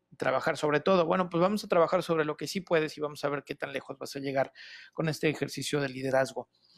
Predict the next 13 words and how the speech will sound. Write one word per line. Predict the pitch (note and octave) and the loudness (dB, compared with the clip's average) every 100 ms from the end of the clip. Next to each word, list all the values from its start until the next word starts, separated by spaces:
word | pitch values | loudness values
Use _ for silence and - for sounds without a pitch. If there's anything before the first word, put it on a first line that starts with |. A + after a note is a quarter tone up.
| - - - | -12 -10 -6
Eh, | - D#3+ D#3+ D#3+ D#3 - | 2 4 6 6 4 2
lo | E3+ E3 | 2 2
primero | F3+ A3 A3 F3+ F#3+ _ | 4 6 6 4 0 _
que | D3 | -10
nosotros | C#3 F3+ F3+ - | -8 -8 -8 -4
podemos | E3+ D#3+ D#3 D#3+ D3 | 2 2 2 -4 -8
decir | C#3 D#3 C#3+ | -8 -8 -6
sí | - F#3+ F#3 - | -2 -2 -2 -6
o | D3+ | -12
sí, | - E3+ D#3+ _ - | -6 -6 -6 _ -8
tengo | D3 D#3 | -6 -6
control, | E3 D#3 D#3+ D#3 D3+ - - - - - - | -8 -4 2 2 2 -4 -20 -20 -20 -18 -2
es | D#3 D#3 D#3 - | 2 4 2 -2